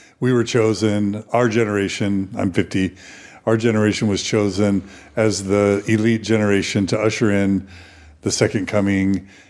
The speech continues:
and that we would be, we were held in the last days 'cause we were most valiant in the preexistence, and we were held in the last day to usher in the, you know, the, the coming of the Savior. And then I actually talked to other Mormons and found out that every generation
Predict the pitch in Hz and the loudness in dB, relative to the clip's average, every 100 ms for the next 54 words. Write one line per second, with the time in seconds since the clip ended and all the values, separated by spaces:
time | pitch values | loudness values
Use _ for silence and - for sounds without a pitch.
0 | _ 101 101 104 110 107 95 104 101 107 | _ -4 -2 0 0 0 0 0 0 0
1 | 131 117 107 117 110 104 107 107 110 107 | 0 0 2 0 0 -4 -4 0 -2 -2
2 | 110 104 - 104 104 104 110 123 120 107 | -4 -4 -4 -2 0 2 2 2 2 0
3 | 107 98 - 104 95 98 90 98 87 - | 0 -2 2 2 2 -2 -2 -2 -2 -6
4 | - - - - 104 113 110 98 104 104 | -18 -18 -20 -8 -2 0 0 2 0 0
5 | 98 95 95 92 - 101 92 90 90 - | 0 0 0 0 -2 -2 0 0 -4 -10
6 | - - - - 117 101 104 107 98 92 | -20 -20 -20 -4 0 0 0 0 0 -4
7 | 95 - 104 104 104 98 98 98 95 101 | -6 -4 -2 0 0 0 -2 -4 -6 -4
8 | 92 107 - 117 104 92 90 101 95 90 | -2 -2 0 0 0 -4 -2 0 0 -2
9 | - - - - - _ 127 123 131 127 | -6 -16 -20 -20 -20 _ -2 2 2 4
10 | 117 110 123 107 117 104 - 101 101 98 | 2 2 -2 0 2 0 0 0 0 0
11 | 98 98 87 92 107 95 92 92 90 95 | -2 -2 -4 -2 0 2 2 0 0 0
12 | 101 98 98 95 95 90 104 92 | 2 2 0 2 0 0 0 -2